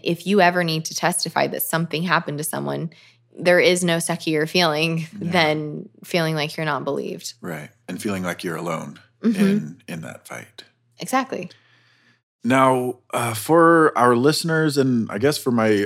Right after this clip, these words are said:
Speaker 2: own practice, I wanna describe my opinion on the whole Kavanaugh thing. And I'm going to practice the principles we've been talking about. So, uh, going back to the acronym state,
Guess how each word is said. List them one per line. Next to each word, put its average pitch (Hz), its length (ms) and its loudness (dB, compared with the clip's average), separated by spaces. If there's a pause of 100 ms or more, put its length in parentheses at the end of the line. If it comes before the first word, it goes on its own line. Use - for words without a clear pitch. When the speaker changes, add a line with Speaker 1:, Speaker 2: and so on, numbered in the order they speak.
Speaker 2:
own 120 180 0
practice, 107 420 2
I 110 80 4
wanna 151 260 4
describe 120 460 0
my 107 220 4
opinion 101 420 0
on 95 160 -4
the 92 60 -6
whole 92 260 -4
Kavanaugh 98 500 -4
thing. 101 280 -6 (640)
And 98 420 -2 (180)
I'm 120 220 4
going 135 200 4
to 123 80 -4
practice 110 400 0
the 101 80 -6
principles 98 800 -4
we've 98 160 -6
been 98 140 -2
talking 147 300 2
about. - 220 -6 (800)
So, 120 540 4 (280)
uh, 107 360 4
going 143 240 6
back 131 220 4
to - 140 -12
the 117 220 2
acronym 101 680 -2
state, 101 580 -4